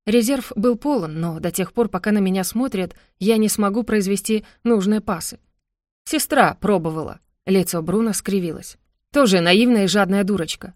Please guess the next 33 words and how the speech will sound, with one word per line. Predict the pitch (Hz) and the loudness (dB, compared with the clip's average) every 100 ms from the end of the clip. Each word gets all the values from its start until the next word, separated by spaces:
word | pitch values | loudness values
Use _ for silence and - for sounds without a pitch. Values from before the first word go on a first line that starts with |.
| _ | _
Она | 202 180 | 0 0
опоила | 185 185 208 | 2 2 2
его | 180 170 175 | 2 0 -2
приворотом | 185 170 170 247 190 160 - _ | 0 0 0 0 -2 -8 -14 _
и | 180 175 | -6 -4
так | 277 269 | -4 -2
увлеклась | 190 175 175 190 196 - | 0 0 -2 0 -2 -2
красивой | 180 180 - 202 170 | -4 -4 0 -2 0
и | 185 | 0
лёгкой | 185 185 - 160 | 0 -2 -4 -6
жизнью, | 151 233 226 175 - _ _ | 0 0 0 -4 -6 _ _
что | - 240 | -4 -2
совсем | 240 262 233 233 | -2 -2 -2 2
забыла, | 214 180 240 190 | 2 2 0 0
зачем | 160 180 - 196 | -2 -2 -2 -2
приворот | 180 175 180 214 - _ _ | -2 0 0 -2 -8 _ _
был | 185 196 | 2 4
нужен. | 196 185 156 143 - _ _ _ _ _ | 4 2 -4 -12 -20 _ _ _ _ _
"А | 220 226 | -4 -2
зачем | 208 202 233 233 | 0 0 2 2
он | 233 | 2
был | 220 226 | 2 2
нужен?" — | 220 240 208 202 196 _ _ | 4 2 2 -4 -8 _ _
поддержала | 214 190 185 185 180 | 0 2 2 2 0
я | 180 | -2
беседу. | 185 - 175 - - _ _ _ _ _ | -2 -4 -6 -10 -18 _ _ _ _ _
На | 190 196 | -2 0
лице | 180 - 175 | 0 -2 -2
гада | 220 220 | 0 0
были | 180 180 170 | 0 -2 -2
явные | 156 185 226 214 175 | -2 -2 0 0 -2
кошачьи | 170 - 175 190 | -6 -6 -4 -4
царапины. | 180 196 202 185 - 202 | -6 -4 -4 -6 -12 -16